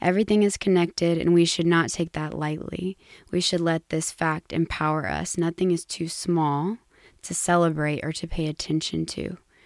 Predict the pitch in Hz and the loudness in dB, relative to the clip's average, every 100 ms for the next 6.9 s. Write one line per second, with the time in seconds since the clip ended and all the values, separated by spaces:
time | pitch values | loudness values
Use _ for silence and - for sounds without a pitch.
0 | _ - - - 180 165 165 160 143 180 | _ -14 -8 -2 0 2 0 -2 -4 -6
1 | 185 - - 180 160 160 160 165 156 160 | -8 -12 -14 -6 -4 -4 -4 -4 -4 -6
2 | - - 151 151 151 156 _ _ _ _ | -10 -8 -8 -6 -6 -8 _ _ _ _
3 | _ _ _ _ - 180 180 180 175 165 | _ _ _ _ -6 0 4 4 2 0
4 | 165 170 - 170 175 165 156 160 156 156 | 0 -2 0 0 2 0 0 -2 -4 -6
5 | - - 151 - 175 - _ _ _ _ | -8 -10 -8 -8 -10 -14 _ _ _ _
6 | _ _ _ _ - 156 - - | _ _ _ _ -6 -6 -6 -8